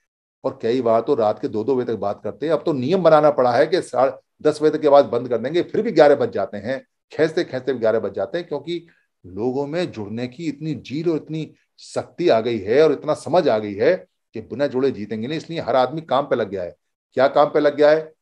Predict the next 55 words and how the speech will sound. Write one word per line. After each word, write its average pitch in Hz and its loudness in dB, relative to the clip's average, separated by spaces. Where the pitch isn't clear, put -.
अपने 127 -6
रिश्तेदारों 113 0
से 113 -2
बात 107 2
कर 98 -4
रहा 95 -2
है, 95 -6
अपने 104 -8
दोस्तों 110 -4
से 101 -12
बात 95 -4
कर 98 -4
रहा 92 -6
है, 104 -4
अपने 107 -6
पड़ोसी 123 2
से 107 -6
बात 92 -4
कर 98 -6
रहा 107 -4
है, 107 -10
कह 107 -4
रहा 110 0
है, 95 -6
"भाई 107 -6
जुड़ो, 107 -4
भाई 107 -4
जुड़ो, 117 -2
भाई 104 -8
जुड़ो।" 107 -6
तो 113 -8
जुड़ने 113 -4
जोड़ने 110 -6
का 104 -10
काम 123 -4
जो 127 -2
लोग 135 2
जुड़ना 107 2
जोड़ना 110 -2
चाहते 101 -6
हैं 139 -4
वो 131 0
अंदर 107 2
आए, 123 -2
अंदर 165 8
आके 131 4
देखें 110 -6
कि 143 -10
इसमें 127 -12
क्या 120 0
हो 107 0
रहा 117 2
है, 143 2
क्योंकि 143 -14
यहाँ 127 -4